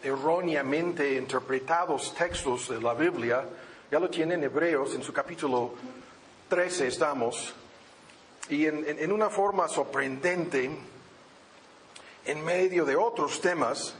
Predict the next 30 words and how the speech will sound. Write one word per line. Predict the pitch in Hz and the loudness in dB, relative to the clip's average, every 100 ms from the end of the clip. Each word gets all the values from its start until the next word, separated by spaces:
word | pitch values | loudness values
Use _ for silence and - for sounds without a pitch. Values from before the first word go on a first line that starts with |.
| - | -10
eso | - | -8
es | 139 | -2
una | 170 147 | -2 2
parte | 160 156 | 0 2
del | 131 123 | -2 0
debate | 123 143 123 | 0 0 0
aquí, | 110 107 104 - - - - - - - - - - - - - - - - - - - - | -2 -4 -8 -10 -16 -18 -18 -18 -20 -20 -20 -20 -20 -20 -20 -20 -20 -20 -20 -20 -20 -16 -6
viene | 214 254 254 | 0 4 2
este | 254 247 202 | 2 2 2
versículo | 180 220 - 160 143 147 | 2 0 2 2 4 4
ocho, | 127 - - 120 113 - - - - - - - - - - - - - - - - - - - - | 4 4 2 0 -2 -10 -14 -20 -20 -20 -20 -20 -20 -20 -16 -16 -16 -20 -20 -20 -20 -20 -20 -20 -2
que | 220 | 0
es | 240 | 2
el | - | 2
texto | 247 226 | 2 2
favorito | 208 170 170 180 185 | 2 2 2 2 2
de | 143 | 2
los | 139 | 2
grupos | 180 185 156 | 0 0 0
carismáticos | 139 139 196 202 147 139 139 | 0 2 0 0 -2 -2 -2
que | - | -2
dicen | 135 156 160 139 | -4 0 -2 -2
que | 127 | -4
Dios | 131 156 151 | -2 -2 0
no | 156 - | -2 2
cambia | 160 156 156 | 0 2 -2
su | 131 | -4
forma | 113 143 156 135 120 123 - - - - - - - - | -4 0 2 2 0 -2 -8 -16 -20 -20 -20 -20 -20 -8
de | 123 123 120 120 117 113 | 0 2 2 2 0 0
revelarse. | 113 127 156 202 185 - | 0 2 2 2 0 -4